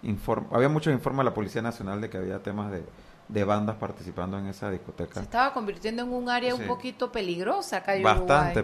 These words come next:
Speaker 1: peligrosa. Y nosotros tomamos una determinación hace dos años y medio, tres años, de no otorgar nuevos permisos nocturnos para el área. Y eso ha hecho que, pues, los que han ido cerrando, han ido cerrando y no han entrado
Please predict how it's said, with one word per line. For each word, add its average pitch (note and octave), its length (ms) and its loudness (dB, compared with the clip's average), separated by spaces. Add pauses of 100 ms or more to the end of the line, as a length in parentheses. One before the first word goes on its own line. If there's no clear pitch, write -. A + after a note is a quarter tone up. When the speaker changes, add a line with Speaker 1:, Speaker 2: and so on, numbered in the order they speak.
(120)
Speaker 1:
peligrosa. F2+ 320 -2 (540)
Y C#3+ 500 6 (420)
nosotros A#2 420 4
tomamos A2 280 6
una A#2+ 120 6
determinación G2+ 560 2
hace A2 440 0
dos G#2 180 4
años A#2 220 4
y - 20 2
medio, G#2+ 240 4
tres G#2+ 160 0
años, G#2+ 300 0
de G2+ 100 2
no G2+ 180 2
otorgar G#2+ 520 0 (360)
nuevos A2 300 0
permisos G2+ 460 -4
nocturnos G#2 640 -6
para F2+ 160 -4
el F2 100 -4
área. E2+ 180 -6 (520)
Y G2 60 -2
eso G#2+ 160 0
ha G#2+ 60 6
hecho G#2+ 220 -2
que, G2 200 -6 (420)
pues, F#2+ 340 -8 (320)
los F#2 180 -8
que G#2+ 100 -6
han G#2+ 100 -2
ido B2 140 -2
cerrando, A#2+ 340 -2
han C3 80 -4
ido C#3 120 -2
cerrando B2+ 320 -4
y - 20 -8
no A#2+ 100 -8
han A#2+ 120 -8
entrado A2 520 -4